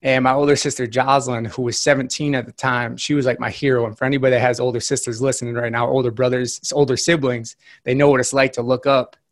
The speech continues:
to an older sibling. And Jocelyn was awesome, man. She was smart. She was funny. She was outgoing.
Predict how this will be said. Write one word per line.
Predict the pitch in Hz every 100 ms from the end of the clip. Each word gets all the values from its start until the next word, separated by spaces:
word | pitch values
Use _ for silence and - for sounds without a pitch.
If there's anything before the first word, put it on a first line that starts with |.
| _
to | - 127 120 117 113
an | 120 117
older | 120 113
sibling. | 107 131 120 117 110 117 _ _ _ _ _ _ -
And | 113
Jocelyn | 127 160 160
was | 151
awesome, | 127 143 143 131
man. | 120 123
She | 123 - 127
was | 123 110
smart. | - 127 131 127
She | -
was | 110 107
funny. | - 131 135 127
She | -
was | 113
outgoing. | 107 104 - 117 123 127 131